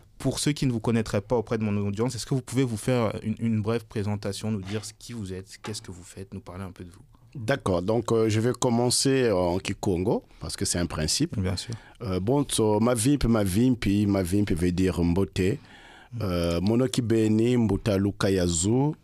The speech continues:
Speaker 2: Fumu Nsundi, Mwana Nsundi, Nteko Lukaunga. Ça veut dire tout simplement, mon nom c'est Lukayazu. Je suis chef Nsundi, donc je suis ma mère est du clan Nsundi, mon père est du clan Nsundi, donc moi je suis,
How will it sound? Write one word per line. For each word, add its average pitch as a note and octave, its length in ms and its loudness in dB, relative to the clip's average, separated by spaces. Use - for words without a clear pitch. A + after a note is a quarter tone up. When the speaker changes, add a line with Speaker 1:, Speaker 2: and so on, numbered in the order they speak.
Speaker 2:
Fumu A2 300 -2
Nsundi, G2+ 440 2
Mwana G#2+ 360 2
Nsundi, F#2+ 560 0
Nteko F2+ 400 -2
Lukaunga. E2 760 -2
Ça - 180 -6
veut E2+ 140 -2
dire G2 260 -2
tout F2+ 140 -8
simplement, F2 600 -2
mon F2 200 -2
nom F#2 280 0
c'est - 220 -4
Lukayazu. E2+ 760 -4
Je A#2+ 120 -4
suis A2+ 200 -2
chef - 460 0
Nsundi, G2 540 0
donc F#2+ 340 0
je F#2 160 -2
suis - 180 0
ma G#2+ 140 2
mère A2 380 2
est A2 100 0
du G2 140 -2
clan G2+ 240 -2
Nsundi, G2 640 2
mon F2+ 200 0
père A2 300 0
est F#2 80 0
du E2+ 120 -4
clan F2+ 220 -4
Nsundi, G2 580 0
donc G2 340 -2
moi F#2+ 240 0
je F2+ 140 -2
suis, F2+ 400 -2